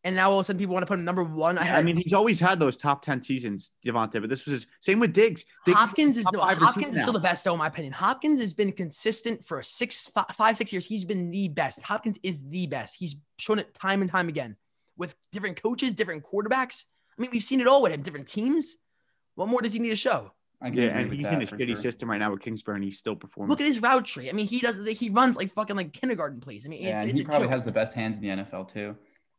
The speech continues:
Speaker 2: Easily.
Speaker 1: But yeah, and then I guess you could argue Julio's in the top three, four range. I mean, you
Speaker 3: Even
Speaker 1: can't
Speaker 3: Julio's
Speaker 1: stop
Speaker 3: been
Speaker 1: Mark
Speaker 3: too banged
Speaker 1: Julio.
Speaker 3: up. I don't think you can argue him anymore.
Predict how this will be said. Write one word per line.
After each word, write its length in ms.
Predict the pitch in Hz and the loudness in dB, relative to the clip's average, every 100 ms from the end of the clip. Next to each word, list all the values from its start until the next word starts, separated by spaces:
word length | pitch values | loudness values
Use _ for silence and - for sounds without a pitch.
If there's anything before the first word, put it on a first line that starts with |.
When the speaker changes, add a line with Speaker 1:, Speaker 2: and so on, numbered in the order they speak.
| - | -12
Speaker 2:
Easily. 380 | 120 107 98 92 _ _ _ _ _ _ _ - | -6 -6 -8 -12 _ _ _ _ _ _ _ -8
Speaker 1:
But 160 | 220 - _ - | -8 -8 _ -8
yeah, 160 | 247 - - - | -8 -8 -10 -4
and 100 | 254 | -2
then 180 | 247 - | -2 -4
I 60 | 220 | -6
guess 160 | 247 | -6
you 80 | 233 | -2
could 60 | 226 | -2
argue 200 | 190 - | -2 -4
Julio's 320 | 226 208 180 | -4 -2 -4
in 60 | |
the 60 | 170 | -8
top 360 | - 156 - _ _ - | -6 -4 -4 _ _ -14
three, 180 | 170 180 | -8 -8
four 220 | - 170 | -6 -4
range. 240 | 165 160 | -4 -4
I 60 | 170 | -4
mean, 120 | 175 | -2
you 60 | 143 | -2
Speaker 3:
Even 100 | 135 | 0
Speaker 1:
can't 160 | 170 | 0
Speaker 3:
Julio's 180 | 175 180 | 0 0
Speaker 1:
stop 120 | 104 | 0
Speaker 3:
been 100 | 147 | 0
Speaker 1:
Mark 120 | - | -4
Speaker 3:
too 120 | 151 120 | -4 -4
banged 220 | 120 113 | -2 -4
Speaker 1:
Julio. 160 | 101 | -4
Speaker 3:
up. 120 | 104 90 | -4 -4
I 80 | 117 | -2
don't 160 | 135 | -2
think 160 | 135 120 | -2 -4
you 60 | 127 | -6
can 140 | 104 | -4
argue 300 | 95 110 98 | -4 -4 -4
him 200 | 101 104 | -4 -2
anymore. 440 | 92 92 98 101 | -2 -2 -4 -8